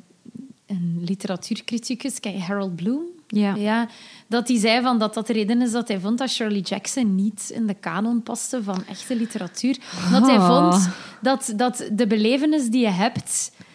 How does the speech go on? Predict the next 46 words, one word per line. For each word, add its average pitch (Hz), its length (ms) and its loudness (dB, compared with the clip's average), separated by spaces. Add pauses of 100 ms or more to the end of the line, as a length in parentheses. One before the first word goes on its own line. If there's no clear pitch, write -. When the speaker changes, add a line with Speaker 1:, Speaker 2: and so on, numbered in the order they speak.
(120)
Speaker 1:
dat 247 140 0
gewoon 240 300 2
op 208 140 0
dat 220 120 4
moment 240 340 2
plaatsvindt, 254 640 0
Speaker 2:
En, 208 80 8
Speaker 1:
maar 233 120 8
Speaker 2:
eh, 226 140 4
Speaker 1:
nergens 247 540 2 (100)
daarna 220 580 4
blijft 214 320 2
hangen. 185 420 0
Speaker 2:
En 208 160 6
vindt 214 240 6
Harold 202 340 6
Bloom 202 220 6
dat 202 200 6
vrouwen 190 320 8
daar 196 180 6
sowieso 190 360 6
in 233 200 6
mogen 269 240 6
staan 269 300 4
in 285 100 6
dat 277 140 2
kanon? 285 280 4
Speaker 1:
Oei, 262 140 6 (140)
ik 226 80 0
Speaker 2:
Want 247 140 8
Speaker 1:
weet, 247 260 2 (200)
Harold 208 260 6
Bloom 302 180 4
is 330 180 2
dood, 277 240 0
hè, 226 100 2
Pauline? 254 320 2
Hij 247 100 6
is 240 60 8
Speaker 2:
Ja, 294 320 8
Speaker 1:
twee 233 140 4
weken 285 140 4
Speaker 2:
ja. 254 200 8
Speaker 1:
geleden 220 260 8
gestorven, 330 440 2
of 294 100 4